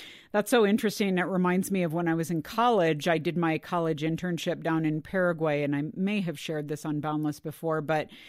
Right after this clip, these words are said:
you know, it's funny 'cause I think a lot of people will think of me now and say, "Oh, well, Lisa, you know, you're one to talk. You host an international podcast. You're out there, you know, influencing all these people on social media, blah, blah, blah."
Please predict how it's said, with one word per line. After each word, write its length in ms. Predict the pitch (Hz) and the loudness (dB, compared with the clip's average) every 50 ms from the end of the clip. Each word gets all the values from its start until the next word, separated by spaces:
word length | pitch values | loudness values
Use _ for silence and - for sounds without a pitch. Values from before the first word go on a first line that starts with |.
| - - - _ | -20 -20 -8 _
you 80 | 214 220 | 2 4
know, 140 | 202 202 | 4 4
it's 120 | 202 190 - | 4 2 2
funny 220 | - 214 214 202 | 2 2 2 2
'cause 160 | 170 - 156 | 0 0 0
I 80 | 185 180 | 2 2
think 140 | 170 190 175 | 2 2 0
a 40 | 165 | 2
lot 200 | 170 165 165 165 | 2 2 2 2
of 80 | 175 | 0
people 320 | - 196 190 - 180 170 160 | -2 -4 -2 0 2 2 2
will 180 | 160 156 156 | 0 -2 -4
think 300 | 151 - - 185 170 147 | -4 -4 -4 -4 -2 -2
of 100 | 175 151 | 0 0
me 140 | 165 156 156 | 0 0 2
now 340 | 160 165 180 190 185 180 170 | 2 2 4 4 4 4 2
and 160 | 156 143 - | 0 0 0
say, 240 | - 175 165 160 156 | 2 2 2 2 2
"Oh, 320 | - - 208 247 254 226 | 2 4 4 4 4 4
well, 160 | 202 196 190 | 4 4 2
Lisa, 380 | 180 190 214 233 - - 185 170 | 2 2 2 0 0 0 0 2
you 100 | 165 160 | 2 2
know, 140 | 160 165 170 | 2 2 2
you're 200 | 170 165 175 180 | 2 0 0 0
one 220 | 185 185 175 165 | 0 0 0 0
to 80 | 156 151 | -2 -4
talk. 380 | - 175 170 156 151 147 - | -2 0 0 0 0 -2 -4
You 80 | 165 151 | -6 -4
host 400 | 131 170 175 165 151 - - - | 0 0 0 0 0 -4 -4 -4
an 160 | 165 156 156 | -2 0 0
international 580 | 151 151 156 151 151 147 147 151 - - 151 139 | 0 0 0 0 0 0 0 -2 -2 -6 -8 -8
podcast. 920 | - - 247 247 233 226 208 - 247 226 214 214 214 208 202 202 202 - | -4 0 0 2 2 0 0 0 0 2 4 4 4 4 4 2 0 -2
You're 140 | 185 175 165 | -2 2 2
out 260 | 170 175 175 175 - | 4 4 2 2 0
there, 280 | 185 175 175 175 175 | 0 2 4 4 2
you 120 | 175 170 165 | 2 2 2
know, 160 | 165 160 160 | 0 0 0
influencing 540 | 160 160 165 - 180 170 165 160 147 - 160 | 0 -2 -4 -4 -4 -4 -4 -4 -4 -4 -2
all 220 | 151 151 156 151 | -2 -2 -2 -4
these 180 | 143 156 147 - | -4 -6 -8 -6
people 300 | - 180 165 - 156 151 | -8 -8 -8 -6 -4 -4
on 160 | 147 139 143 | -4 -4 -4
social 280 | - 160 151 - - 151 | -6 -8 -8 -6 -6 -6
media, 400 | 165 185 202 202 214 202 190 190 | -4 -2 -2 0 2 2 2 2
blah, 200 | 165 165 151 151 | 2 0 2 2
blah, 100 | 156 156 | 2 2
blah." 280 | 147 185 180 151 147 | 4 4 4 4 2